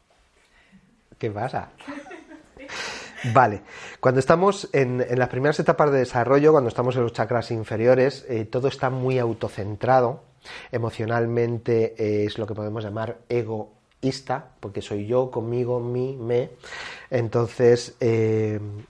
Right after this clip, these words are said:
los circuitos energéticos aquí lo que están haciendo es volverse hacia mí,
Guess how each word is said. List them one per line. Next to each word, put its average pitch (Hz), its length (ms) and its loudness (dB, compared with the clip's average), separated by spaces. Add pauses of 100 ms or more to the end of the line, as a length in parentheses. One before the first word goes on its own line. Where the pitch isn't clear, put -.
los 110 160 -2
circuitos 120 500 0
energéticos 123 640 0
aquí 131 240 0
lo 120 120 2
que 107 60 0
están 117 220 -4
haciendo 127 440 0
es 123 260 2 (880)
volverse 110 720 2
hacia 95 280 -6
mí, 90 220 -8